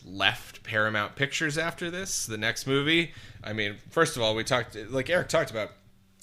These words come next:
got eight movies from nineteen eighty to nineteen eighty-nine. And then there's four years until the next one comes out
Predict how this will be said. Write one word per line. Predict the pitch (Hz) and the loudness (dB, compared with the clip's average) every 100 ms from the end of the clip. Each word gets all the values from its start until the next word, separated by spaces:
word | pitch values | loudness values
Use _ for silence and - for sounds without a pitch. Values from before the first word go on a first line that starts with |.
| - - | -20 0
got | 202 143 - | 4 4 4
eight | 156 151 | 2 4
movies | 147 117 95 | 2 2 0
from | - 98 | -4 0
nineteen | 107 127 - 117 | 0 2 -2 0
eighty | 117 113 | 0 0
to | 92 | -4
nineteen | 87 95 107 110 | -2 -2 -2 -2
eighty-nine. | 101 98 87 90 82 - _ - - - - | -2 -2 -4 -8 -8 -16 _ -20 -20 -8 -2
And | 117 | 2
then | 120 117 113 104 101 _ _ | 4 4 2 -4 -10 _ _
there's | 117 117 - | -2 0 -2
four | - - 147 143 131 | -6 4 6 8 6
years | 120 117 107 98 107 | 4 4 2 0 -4
until | 101 104 | -8 -6
the | 95 | -4
next | 95 - | -6 -6
one | 92 | -10
comes | 98 90 | -10 -10
out | 85 95 | -10 -12